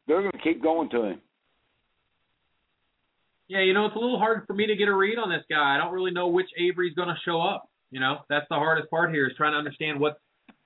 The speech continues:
Speaker 2: which Donnie Avery, which Alex Smith is gonna show up. Alex Smith is a game manager. He's not really somebody that's gonna turn some guys into fantasy stars. I'm a little worried about that. Uh, when I see, look, ten targets last week, ten targets,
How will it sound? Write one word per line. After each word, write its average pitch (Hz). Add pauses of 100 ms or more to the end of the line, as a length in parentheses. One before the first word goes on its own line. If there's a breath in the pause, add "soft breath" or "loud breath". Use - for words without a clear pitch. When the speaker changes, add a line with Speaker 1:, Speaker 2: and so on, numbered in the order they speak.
(200)
Speaker 2:
which 165
Donnie 156
Avery, 151
which 160
Alex 156
Smith 165
is 147
gonna 156
show 160
up. 151
Alex 240
Smith 220
is 165
a 147
game 147
manager. 139
He's 131
not 190
really 190
somebody 175
that's 151
gonna 143 (380)
turn 180
some 170
guys 156
into 151
fantasy 156
stars. 120
I'm 120
a 127
little 156
worried 170
about 120
that. 120 (460)
Uh, 120 (480)
when 139
I 139 (140)
see, 147 (120)
look, 247
ten 254
targets 247
last 143
week, 131 (560)
ten 285
targets, 285